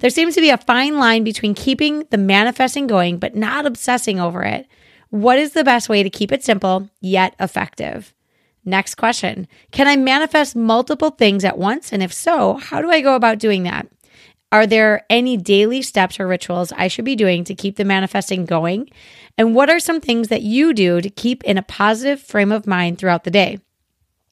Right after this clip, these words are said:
Two more questions. "How do you handle people who think manifestation is just a bunch of woo-woo? And lastly,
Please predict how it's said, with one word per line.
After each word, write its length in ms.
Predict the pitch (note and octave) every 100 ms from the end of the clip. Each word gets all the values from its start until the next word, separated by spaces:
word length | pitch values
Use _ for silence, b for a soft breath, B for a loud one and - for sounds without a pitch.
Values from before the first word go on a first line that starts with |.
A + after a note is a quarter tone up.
| _ b b b b
Two 120 | C4+
more 140 | C4
questions. 540 | - G3+ F3+ F#2 F#2+ -
"How 200 | F#3 B3
do 80 | D4
you 100 | D4+
handle 300 | C4 A#3+ G#3+
people 600 | - F#4+ G4+ G3+ F#3 F#3 b
who 140 | - C#4
think 240 | C#4 B3
manifestation 1000 | A#3+ A#3+ B3+ A3+ G#3+ - F#3 E3+ F#3+ G3+
is 220 | - G#3+
just 340 | - G#3 - - G3
a 60 |
bunch 340 | E3 F3+ F#3+ -
of 220 | G#3 F#3
woo-woo? 420 | E3+ E3 E3 E3+ b b b -
And 200 | G#3 G#3+
lastly, 580 | A3+ A#3+ - C4 C4+